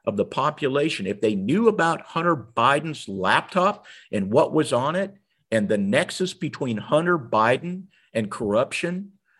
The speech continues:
and President Biden and members of his family,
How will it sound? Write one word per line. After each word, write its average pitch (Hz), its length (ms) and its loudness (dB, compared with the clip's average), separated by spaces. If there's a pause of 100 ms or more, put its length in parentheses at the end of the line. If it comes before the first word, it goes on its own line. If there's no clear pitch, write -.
and 95 220 -2
President 127 800 0
Biden 135 520 0 (220)
and 95 260 -2
members 131 420 -2
of 98 100 -2
his 143 240 -4
family, 180 460 -4